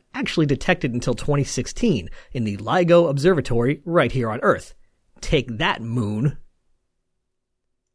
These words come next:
Once the alsep experiments were deployed, it was time to go a-rovin'.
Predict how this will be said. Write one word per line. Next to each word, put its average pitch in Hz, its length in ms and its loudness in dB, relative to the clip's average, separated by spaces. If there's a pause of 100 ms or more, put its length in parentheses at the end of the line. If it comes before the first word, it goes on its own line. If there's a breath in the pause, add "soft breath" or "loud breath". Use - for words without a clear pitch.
(1300)
Once 196 260 2
the 285 140 2
alsep 165 340 4
experiments 127 540 0
were 127 120 2
deployed, 110 520 0
it 131 160 -6
was 104 160 -8
time 196 400 0
to 151 80 0
go 147 360 2
a-rovin'. 123 680 2